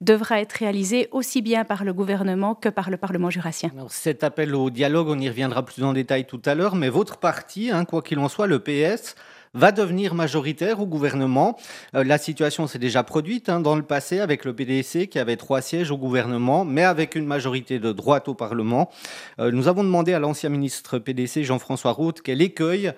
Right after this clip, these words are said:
Speaker 2: bah, finalement un parti majoritaire au gouvernement devait éviter. Je vous propose de l'écouter.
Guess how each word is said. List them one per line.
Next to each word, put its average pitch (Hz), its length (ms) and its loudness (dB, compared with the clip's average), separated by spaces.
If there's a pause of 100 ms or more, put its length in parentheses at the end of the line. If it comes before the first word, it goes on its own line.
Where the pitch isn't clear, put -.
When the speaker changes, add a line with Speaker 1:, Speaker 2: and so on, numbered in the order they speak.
(300)
Speaker 2:
bah, 120 140 0
finalement 143 420 2
un 123 40 0
parti 135 300 0
majoritaire 139 600 0
au 135 80 -2
gouvernement 127 560 0
devait 143 380 2
éviter. 127 340 -6
Je 151 80 -4
vous 139 100 -4
propose 135 340 -8
de 131 80 -2
l'écouter. 110 460 -8